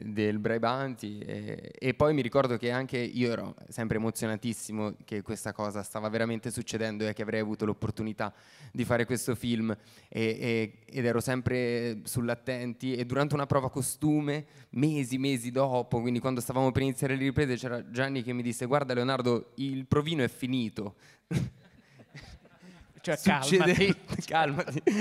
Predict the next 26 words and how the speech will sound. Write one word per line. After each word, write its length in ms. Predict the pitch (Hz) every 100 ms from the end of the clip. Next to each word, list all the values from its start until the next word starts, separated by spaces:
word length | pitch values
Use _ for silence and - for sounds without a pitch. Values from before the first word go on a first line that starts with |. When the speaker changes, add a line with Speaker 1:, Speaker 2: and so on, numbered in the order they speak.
| 330 -
Speaker 1:
stiamo 400 | - 160 165 143
facendo 560 | 151 147 170 165 151
questa 400 | 147 151 - 147
cosa, 320 | 143 123 113
lo 120 | 117 123
farai. 760 | 135 139 - - 185 190 160
E 180 | - 113
quindi 440 | 127 127 120 113
è 120 | 107 107
stato 260 | 117 110
bellissimo, 500 | 110 113 113 104 104
cioè 240 | 107 104 104
io 180 | 117
sono 320 | 110 117 113 110
legato 380 | 110 113 117
a 60 | 113
questo 280 | 113 107 113
film, 360 | 113 117 113
eh, 500 | 113 107 110 104 107
in 80 | 104
una 120 | 107 110
maniera 320 | 113 113 110
indissolubile 800 | 113 110 - 110 113 104 107 101
per 140 | 107
sempre, 480 | - 113 107 98 101
perché, 360 | 98 - 98